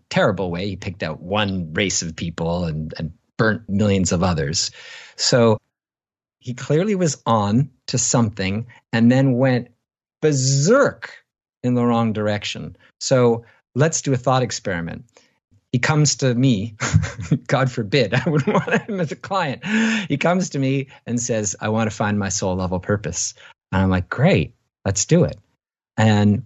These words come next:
once he found it, by definition, a purpose is a purpose beyond self that serves others. It always serv-, serves something else. When I studied with this one shaman, and shamans are into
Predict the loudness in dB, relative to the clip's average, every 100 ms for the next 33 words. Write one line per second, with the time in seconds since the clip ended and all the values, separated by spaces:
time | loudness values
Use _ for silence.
0 | -2 2 4 4 4 2 2 2 2 2
1 | -2 -8 -2 -2 2 2 2 0 2 0
2 | -2 -8 -12 -14 _ _ _ _ -4 -2
3 | -2 -4 0 0 0 -4 -6 -10 -6 -4
4 | -4 -4 -4 -2 -2 -4 -4 -2 0 0
5 | -2 -2 -4 -8 -10 -6 -2 2 2 4
6 | 4 4 4 2 -2 -4 _ -4 -2 -4
7 | -8 -6 -8 -10 _ _ _ _ -10 -10
8 | -4 2 4 6 6 4 2 -2 -2 -10
9 | -6 -2 0 -2 -6 -4 -4 -2 -2 -2
10 | 0 0 2 2 2 2 0 -2 2 4
11 | 4 4 2 2 0 -2 -6 -20 -4 -2
12 | 0 0 2 4 2 0 -2 0 -4